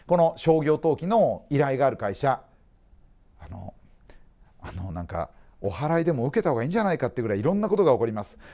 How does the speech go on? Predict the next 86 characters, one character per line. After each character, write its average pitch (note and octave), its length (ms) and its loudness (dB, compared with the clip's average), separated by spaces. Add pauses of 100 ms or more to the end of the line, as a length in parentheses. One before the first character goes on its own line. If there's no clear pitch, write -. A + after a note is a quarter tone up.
(140)
取 D3 160 2
締 D3 140 -4
役 C#3 180 0
一 B2+ 40 -4
人 C#3 160 -2
死 C3+ 180 -8
亡 C#3+ 140 0
し C#3+ 100 -12
ま C#3+ 120 -6
し - 100 -12
た。 A2 240 -8 (180)
一 E3 160 0
人 - 80 -4
破 - 100 -10
産 E3+ 220 -4
し - 120 -10
ま E3 120 -4
し - 80 -14
た。 A#2 200 -4 (140)
一 - 140 2
人 C#3+ 60 -2
犯 G#3 200 0
罪 G#3+ 120 2
を - 20 4
犯 F#3+ 160 0
し F#3 100 -6
ま F3+ 100 -2
し - 60 -10
た。 A2+ 140 -2
み F#2+ 60 -10
た E2 80 -10
い - 20 -12 (320)
な。 G3 180 2
「な、 A#3 140 2
な、 - 0 -
何 B3 320 2
起 G#3 60 2
こ G3 80 6
っ - 60 4
て F3 100 0
ん D3 40 -2
の C#3 80 -4
こ B2 80 0
れ」 A2+ 100 -2
み G2+ 80 -8
た F2 100 -6
い - 20 -8
な。 D2+ 100 -10 (280)
そ B3+ 100 0
れ A3+ 60 6
全 D4 200 4
部 A3+ 80 4
や D3 100 8
っ - 40 -12
て - 80 -8
い - 20 -10
く G#2 60 -10
と。 - 160 -10 (160)
も D3+ 160 2
ち F#3+ 80 0
ろ C#3+ 60 2
ん、 A#2+ 40 -2
そ C#3+ 100 -6
う C#3 40 -2
い D3+ 40 0
う E3 40 0
難 F#3+ 160 2
し - 60 -6
い G3 40 0
問 F3+ 100 -2
題 E3+ 120 4
に - 40 -2
し - 80 -8
な D#3 120 2
い - 40 -4
と C#3+ 100 -6
解 D3 100 -2
け C#3 80 2
ち A#2 80 -4
ゃ G2+ 40 -4
い F#2+ 40 -6
ま F2 80 -8
す - 60 -10
か G2 80 -4
ら F#2+ 60 -4
ね。 D3+ 140 -2